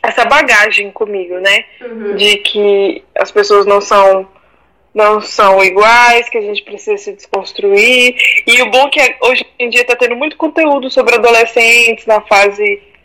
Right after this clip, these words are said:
Speaker 1: eh, da escola, do ensino médio, que eles já estão também já em desconstrução. O que eu levo pra, pra minha vida é, é isso, é, é que, por exemplo, pelo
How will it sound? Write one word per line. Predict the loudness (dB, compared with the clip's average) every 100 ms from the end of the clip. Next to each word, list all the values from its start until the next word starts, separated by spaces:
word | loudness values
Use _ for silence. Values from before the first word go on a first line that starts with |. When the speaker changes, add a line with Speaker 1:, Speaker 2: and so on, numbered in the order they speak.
| _ -2
Speaker 1:
eh, | 2 2
da | 4 2
escola, | 2 0 2 4 2
do | 0
ensino | -4 -6 -8
médio, | -2 0 2 0 -4 -4
que | -2
eles | 0 0
já | -2
estão | -2 -2 -2
também | 0 -2 0 0 0
já | 2 2 2
em |
desconstrução. | -2 -4 -4 -2 -6 -4 -6 -6 _ _ _ _ -20 _ _ _ _ _ _
O | -6 -2
que | 2
eu | 2
levo | 2 0 -2
pra, | -2 0 0 -8 -14 _
pra | -4 -2
minha | -2 -2 -2 -6
vida | -6 -2 0 0 2 2 2 -2
é, | 0 2 4 4 4 4 2 0 -2 -6
é | -2 0 0
isso, | -4 -4 -2
é, | 2 0
é |
que, | 0 -4 -4 -2
por | 0
exemplo, | 0 0 -4 -14 _ _
pelo | -2 0